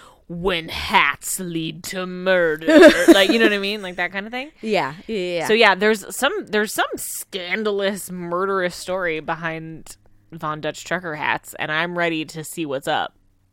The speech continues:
Speaker 2: Yeah, so we're gonna dive into that, and then we will record an episode to put on the Patreon.
Speaker 1: Yes, and Kelly also is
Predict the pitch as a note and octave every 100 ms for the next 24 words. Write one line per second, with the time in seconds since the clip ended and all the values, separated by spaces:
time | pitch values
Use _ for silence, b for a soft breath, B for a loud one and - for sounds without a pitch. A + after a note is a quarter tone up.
0 | - F3+ C#3 C3 A3 A3 B3 C#4 C4 B3
1 | B3 B3 - A3 G#3 G#3+ G#3 G#3 G#3+ G#3+
2 | G#3+ A3 G#3 G#3 G3+ G3 - G3+ G3 G#3
3 | G#3 - G#3 - A#3+ B3 B3+ - B3+ F4+
4 | - G3 D3 A2+ G2 D#3 F#3 G#3 F#3+ E3+
5 | - G#3+ A3 B3+ C4 C#4+ D#4 - G#3+ A#3+
6 | C4 A#3+ G3+ G3